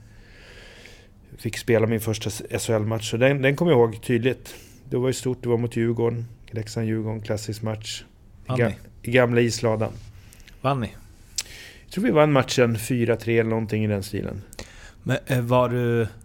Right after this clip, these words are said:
Speaker 2: alltså var det, var det liksom pojkdrömmen som gick i uppfyllelse?
Speaker 1: Ja, men det var det absolut.
Speaker 2: Ja.
Speaker 1: På den tiden, det var ju inne på lite tidigare, det, N H L, det var ju liksom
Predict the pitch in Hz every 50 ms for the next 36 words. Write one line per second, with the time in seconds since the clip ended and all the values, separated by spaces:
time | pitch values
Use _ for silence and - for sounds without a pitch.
0 | - - - - - - 120 117 - 135 123 120 127 120 117 113 113 110 113 113
1 | 113 113 110 110 110 110 107 104 113 117 113 110 107 107 104 - - 113 - 120
2 | 110 101 - - 123 135 135 117 101 98 98 - 95 95 101 98 - - - 104
3 | 101 101 101 101 - - - 117 110 98 101 92 95 117 127 135 123 113 110 104
4 | 107 98 95 - - 117 123 131 117 90 82 - 107 104 98 92 87 - - -
5 | - - - - - - - - - - - - - - - - - - - -
6 | - - - 120 107 113 123 143 151 135 - 135 117 113 113 117 135 147 147 143
7 | 131 127 117 110 120 117 113 107 110 - 120 113 101 117 123 123 113 104 113 113
8 | - - 113 110 110 107 110 120 127 135 135 123 110 113 113 123 131 135 127 123
9 | 117 - - 120 107 104 104 98